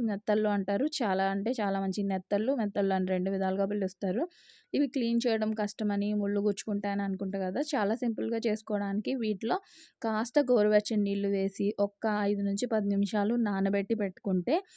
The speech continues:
కడిగేటప్పుడు చాలా సింపుల్‌గా క్లీన్ చేసుకోవచ్చు. వీటిలో ఇసుక కూడా ఉంటది ఎక్కువ, సముద్రం నుంచి వచ్చేవి కొన్ని వాటిలో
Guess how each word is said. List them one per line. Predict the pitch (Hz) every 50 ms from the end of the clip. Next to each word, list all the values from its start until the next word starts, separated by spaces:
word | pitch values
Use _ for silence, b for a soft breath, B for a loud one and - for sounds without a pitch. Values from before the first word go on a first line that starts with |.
| B B B B B
కడిగేటప్పుడు | - 214 196 202 208 214 240 240 247 214 - - 208 220 220 214
చాలా | - 220 196 196 196 196 214 233
సింపుల్‌గా | 262 - 220 208 202 208 208 214 226 262
క్లీన్ | - 240 214 202 202 196
చేసుకోవచ్చు. | 202 190 - - - 196 185 - 240 262
వీటిలో | 254 240 220 - 240 233
ఇసుక | - 226 226 - - 254 240
కూడా | 226 254 233 220 220
ఉంటది | 226 214 208 196 - 202 202 208
ఎక్కువ, | 196 185 - - 214 226 302
సముద్రం | - 247 226 208 202 185 190 208 208 202
నుంచి | 208 208 202 220
వచ్చేవి | 208 202 202 - - 214 196 190 196 202 - - 220 202 208 202 -
కొన్ని | 226 214 208 208 208 214 208
వాటిలో | 202 185 185 180 - 202 208 240